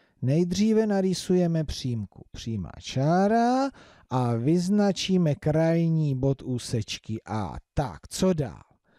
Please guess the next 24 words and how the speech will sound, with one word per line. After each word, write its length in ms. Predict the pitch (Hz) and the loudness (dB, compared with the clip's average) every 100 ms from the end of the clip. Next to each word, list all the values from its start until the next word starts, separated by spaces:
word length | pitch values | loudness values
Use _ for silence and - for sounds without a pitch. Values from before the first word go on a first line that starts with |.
| _ _ _ _ _ | _ _ _ _ _
Poté 640 | - 247 - - 117 87 50 - _ _ 113 | 2 2 2 -6 -8 -8 -16 -20 _ _ -14
ze 420 | 107 135 196 247 | -10 0 2 2
spodu 640 | - - - 202 151 113 - | 0 -8 0 2 2 -2 -8
přiložíme 960 | - - 180 196 226 226 208 233 262 262 - | -8 -2 2 4 4 2 0 -4 -2 -4 -2
pravítko 1120 | 170 151 131 110 101 - - - 87 67 101 _ _ _ | -2 -2 -6 -8 -12 -16 -14 -8 -8 -8 -16 _ _ _
vždy 600 | 120 113 113 127 165 180 | -4 -2 -2 2 2 4
nulou 840 | 175 156 160 165 160 156 147 151 185 | 2 4 4 4 4 2 2 2 0
ke 280 | - 156 135 | -2 -6 -4
krajnímu 960 | - 151 175 214 226 233 233 208 143 | -2 0 2 2 0 0 2 2 2
bodu 300 | 139 170 170 | 2 2 2
úsečky. 680 | 160 143 - 139 - - 85 - - _ | -2 -4 -2 -2 -2 -12 -14 -16 -20 _
V 20 | 196 | 0
našem 400 | 226 - - 135 | 0 0 -4 -6
případě 560 | - 160 - 165 156 | -4 -4 0 0 0
to 140 | - 135 | -2 -2
je 200 | 123 117 _ _ | -2 -4 _ _
tady 360 | - 123 110 107 _ - | -4 -2 -2 -4 _ -6
bod 240 | 107 123 - - | 0 0 -2 -8
A. 300 | 117 90 85 - | -6 -6 -10 -10
Tak 260 | - - 143 | -10 -6 -2
jak 220 | 175 - | -2 -2
to 140 | 226 | -4
Matýsek 540 | 220 220 226 214 254 - | -2 -4 -6 -4 -4 -4
udělá? 480 | 208 180 156 110 71 | -2 2 2 0 -8